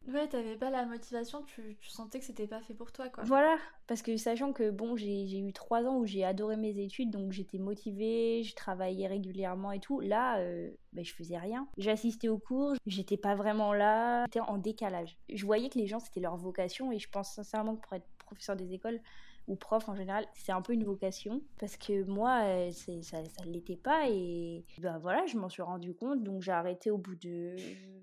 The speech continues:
Speaker 2: un mois. Mais après, voilà, le, le problème, c'était : « Qu'est-ce que je vais faire ? Où est-ce que je vais aller maintenant ? »
Speaker 1: Ouais.
Speaker 2: Enfin,
Speaker 1: Mm, mm.
Speaker 2: parce que au mois d'octobre, bah, toutes les inscriptions, elles sont terminées.
Speaker 1: Ouais.
Speaker 2: Et puis, qu'est-ce que je veux vraiment faire maintenant que j'ai plus de plan ?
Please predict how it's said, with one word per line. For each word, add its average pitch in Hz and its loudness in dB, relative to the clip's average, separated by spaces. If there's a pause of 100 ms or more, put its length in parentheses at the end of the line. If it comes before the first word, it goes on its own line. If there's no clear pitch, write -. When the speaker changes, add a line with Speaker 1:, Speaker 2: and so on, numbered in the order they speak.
Speaker 2:
un 180 0
mois. 202 0
Mais 208 2
après, 285 6
voilà, 226 8
le, 196 2
le 190 -2
problème, 220 -2
c'était : « 240 -4
Qu'est-ce 208 -2
que - -6
je 202 -4
vais 196 0
faire ? 269 0
Où 247 6
est-ce 254 4
que 233 -2
je 208 -2
vais 208 8
aller 262 6
maintenant ? » 220 2
Speaker 1:
Ouais. 254 0
Speaker 2:
Enfin, 190 0
Speaker 1:
Mm, 247 -8
mm. 240 -6
Speaker 2:
parce 226 -4
que 208 6 (100)
au 226 8
mois 226 10
d'octobre, 220 4
bah, 180 0 (380)
toutes 226 -2
les 208 0
inscriptions, 202 -2
elles 196 -2
sont 180 -8
terminées. 196 -2 (460)
Speaker 1:
Ouais. 254 -4
Speaker 2:
Et 202 2
puis, 208 0
qu'est-ce 233 4
que 240 -2
je 208 -2
veux 202 0
vraiment 202 2
faire 294 0
maintenant 233 0
que 190 0
j'ai 185 -2
plus - -6
de - -6
plan ? 311 2